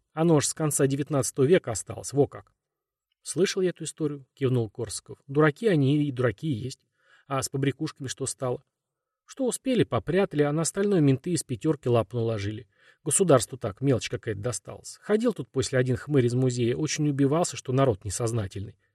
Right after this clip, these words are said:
Трофимыч поплевал на окурок и поднялся. «Ну что, взялись?» «Взялись».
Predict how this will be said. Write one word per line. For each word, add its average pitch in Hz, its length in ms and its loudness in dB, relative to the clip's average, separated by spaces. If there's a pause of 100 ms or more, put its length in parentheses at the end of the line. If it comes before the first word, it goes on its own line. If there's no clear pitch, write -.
(260)
Трофимыч 131 460 0
поплевал 123 420 2
на 117 180 0
окурок 143 380 -2
и 113 60 -4
поднялся. 123 580 -4
«Ну 151 120 -10
что, - 160 -6
взялись?» 147 440 -2 (480)
«Взялись». 170 480 0